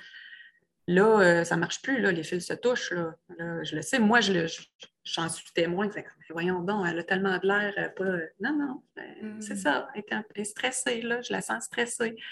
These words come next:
Speaker 1: Fait que ça, je trouve que c'est un drôle de paradoxe, puis les gens
Speaker 2: Oui.
Speaker 1: le voient pas, ça.
Speaker 2: Oui.
Speaker 1: Ils le voient pas. Ils disent,
Speaker 2: Ils
Speaker 1: Ben
Speaker 2: pensent
Speaker 1: non,
Speaker 2: que
Speaker 1: elle
Speaker 2: t'assures, c'est un peu comme l'image, euh, tu sais, du petit
Speaker 1: Oui.
Speaker 2: canard, là, tu sais, qui pédale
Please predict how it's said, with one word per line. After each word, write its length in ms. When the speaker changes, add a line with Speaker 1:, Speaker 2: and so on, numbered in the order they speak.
Speaker 1:
Fait 60
que 60
ça, 160
je 100
trouve 220
que 100
c'est 140
un 160
drôle 300
de 80
paradoxe, 800
puis 100
les 220
gens 180
Speaker 2:
Oui. 100
Speaker 1:
le 60
voient 340
pas, 200
ça. 320
Speaker 2:
Oui. 140
Speaker 1:
Ils 40
le 100
voient 200
pas. 320
Ils 20
disent, 160
Speaker 2:
Ils 60
Speaker 1:
Ben 100
Speaker 2:
pensent 200
Speaker 1:
non, 60
Speaker 2:
que 60
Speaker 1:
elle 100
Speaker 2:
t'assures, 560
c'est 120
un 100
peu 120
comme 200
l'image, 380
euh, 100
tu 80
sais, 80
du 160
petit 160
Speaker 1:
Oui. 60
Speaker 2:
canard, 420
là, 240
tu 120
sais, 60
qui 120
pédale 480